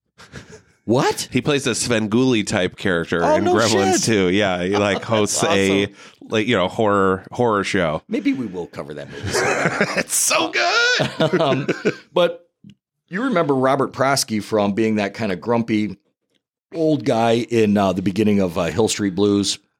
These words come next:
Speaker 1: where he would be giving this sort of, like, speech before all the cops go out and hit the beat for the day. Uh, and he was in a million things. You've also got Robert Blossom, whose name I was thinking of when it was Buck Flower.
Speaker 2: Oh, okay.
Speaker 1: But I was thinking of Robert Blossom, who plays George,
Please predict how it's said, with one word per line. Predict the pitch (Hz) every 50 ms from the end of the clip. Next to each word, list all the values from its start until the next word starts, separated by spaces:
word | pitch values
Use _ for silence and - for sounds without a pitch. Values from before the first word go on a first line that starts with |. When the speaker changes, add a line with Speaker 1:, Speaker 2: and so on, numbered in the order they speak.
| _ _ _
Speaker 1:
where | 113 107 98
he | 85 107
would | 98 92 87
be | 85 92
giving | 85 101 92 95 92 90
this | 90 85
sort | - - 98 90
of, | 90 78
like, | 76 85 80 78 - - _ _ _ _
speech | - - - 131 110 101 87 -
before | 101 90 - 98 90
all | 90
the | 87 87
cops | - - 90 87 - -
go | - - 87
out | 87 82 85
and | 71 78
hit | 101 90 -
the | 80
beat | 76 92 90 -
for | - 90
the | 85 80
day. | 80 85 82 80 82 80 - _ _ - _ _
Uh, | - 117 110
and | 123 151
he | 185 208 196
was | 165 151
in | 139 139
a | 113
million | 98 95 98 101 95 92 82 78 76
things. | - - 71 67 73 - - - _ - - - - -
You've | - 131 135
also | 165 170 185 185
got | 156 135 117 117
Robert | 120 117 117 117 113
Blossom, | 95 90 120 143 156 190 233 214 - - 147 127 127 127
whose | - 143 131 117 98
name | 113 120 120 123 120
I | 110 104
was | 104 101 98 -
thinking | - 131 120 107 110 101 104
of | 98 92 92 87 - - - - - _
when | 95 101 104
it | 104 98
was | 95 101 98 95 87
Buck | - - 82 - - 117 110 - -
Flower. | - - - 101 117 120 123 120 110 92
Speaker 2:
Oh, | 117 127 127 131 139 135 135 131 120 110 104 107
okay. | 117 - - 104 92 87 95 98
Speaker 1:
But | 120 117
I | 117 120
was | 120 123 123 -
thinking | - 135 110 117 110
of | 104 85 92
Robert | 107 110 98 95 87
Blossom, | 78 107 123 143 160 147 - - 110
who | 104 90
plays | - - 107 98 95 87
George, | - 82 - 117 120 117 120 98 92 92 98 - -